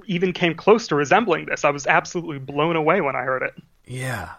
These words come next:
Speaker 2: very, very strange, though. But, I, I mean, fifteen feet is close enough to get a, you know, to be
Speaker 1: <laughs>
Speaker 2: sure what you're looking at. Let's say that. Like, you know
Speaker 1: Yeah,
Speaker 2: what I mean?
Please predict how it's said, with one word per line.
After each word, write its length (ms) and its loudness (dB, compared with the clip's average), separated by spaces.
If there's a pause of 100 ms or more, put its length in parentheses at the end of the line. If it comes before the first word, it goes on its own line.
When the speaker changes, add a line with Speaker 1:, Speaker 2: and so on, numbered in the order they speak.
(100)
Speaker 2:
very, 520 0
very 280 0
strange, 460 -8
though. 180 -4
But, 240 -2
I, 300 0
I 20 2
mean, 160 -4
fifteen 460 0
feet 300 -2
is 160 -2
close 300 0
enough 160 -4
to 80 -10
get 180 -2
a, 140 -2 (260)
you 120 -4
know, 120 -2
to 240 -2
be 120 6
Speaker 1:
<laughs> 160 4
Speaker 2:
sure 200 8
what 140 2
you're 100 2
looking 320 0
at. 180 -6
Let's 160 -2
say 180 0
that. 380 -6
Like, 220 -8 (400)
you 100 -6
know 60 6
Speaker 1:
Yeah, 60 4
Speaker 2:
what 80 -2
I 20 -10
mean? 40 -12